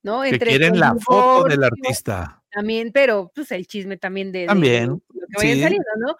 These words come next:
Speaker 1: Pero sí, o sea, sí me ha pasado que o es con la cámara o te avientan la mochila o el codazo o
Speaker 2: Sí, no, te pasa.
Speaker 1: Híjole.
Speaker 2: Pero bueno, Adán Augusto dijo que él ya había dado lo que tenía que decirle al autor y que si la autoridad quería algo, pues él ahí estaba a la orden.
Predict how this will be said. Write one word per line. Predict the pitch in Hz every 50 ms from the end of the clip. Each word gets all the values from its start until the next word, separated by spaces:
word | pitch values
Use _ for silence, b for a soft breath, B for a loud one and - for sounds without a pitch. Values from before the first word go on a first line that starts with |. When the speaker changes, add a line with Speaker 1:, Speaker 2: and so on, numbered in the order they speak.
| b b b b b -
Speaker 1:
Pero | 240 233 226 247 240
sí, | - - 349 381 320
o | 233 214
sea, | - 220 214
sí | - 254 247
me | 254 285 285
ha | 277
pasado | - 294 277 - 285 262 247 247 254 262 -
que | - 220 202 196 196 190 196
o | 196 214 214 233 240
es | 233 -
con | - 320 311
la | 269 240
cámara | - - 262 269 269 285 294 294 302
o | 269 214
te | - 214
avientan | 196 202 226 233 240 240 233 277 269 262
la | 247 220
mochila | 196 196 190 - - - 254 247 254 262 262 254
o | 233 208
el | 214 202
codazo | - - 190 185 185 208 220 233 262 - - 269 247 233
o | 202 180 175 175 _ _ _ _
Speaker 2:
Sí, | _ - 127 135 139 143 143
no, | 131 123 120 117 -
te | 165
pasa. | - - - 117 - 170
Speaker 1:
Híjole. | 196 175
Speaker 2:
Pero | 160 131 139 147
bueno, | 156 170 165 160 147 143 - _ -
Adán | - 160 170 180
Augusto | 196 202 220 233 - - 240
dijo | 202 202
que | 190 - 170
él | 160 156
ya | 165
había | 143 135 117 110 107
dado | 101 110 117 117 120 113
lo | 110 98
que | - 104 98
tenía | 113 104 104 107 -
que | 110
decirle | 95 98 95 - 113 110 107
al | 104 98
autor | 98 95 95 - - 113 110 -
y | - 110
que | - 113
si | 95 135
la | 113 117
autoridad | 113 113 110 135 120 143 160 160 151
quería | - 170 151 156
algo, | 147 147 147
pues | 143 - - 123
él | 113 107
ahí | 107 110
estaba | 104 - - 147 135 120 113
a |
la | 113 113
orden. | 123 120 110 101 90 85 -